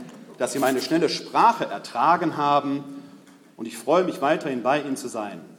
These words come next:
Wenn ich nächstes Jahr wiederkomme und ich sehe, dass in Solingen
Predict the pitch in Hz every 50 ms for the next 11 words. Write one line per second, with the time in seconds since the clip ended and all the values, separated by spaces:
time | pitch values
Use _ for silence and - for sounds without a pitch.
0 | - - 143 147 143 135 - 156 160 214 233 - - - - 147 131 151 185 214
1 | 196 - - 185 175 165 175 165 165 160 - - - - - - - - _ -
2 | 127 123 113 117 120 139 156 170 180 180 180 185 175 - - - - - - -
3 | - 120 117 - 127 120 110 135 147 160 185 170 156 147 139 143 135